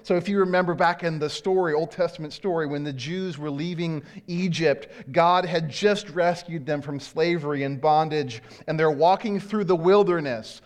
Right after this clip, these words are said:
They're wandering through the wilderness. How did they know where to go? Anyone?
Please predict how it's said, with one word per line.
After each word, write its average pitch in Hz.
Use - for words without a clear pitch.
They're 170
wandering 196
through 196
the 185
wilderness. 170
How 202
did 208
they 202
know 196
where 190
to 190
go? 156
Anyone? 156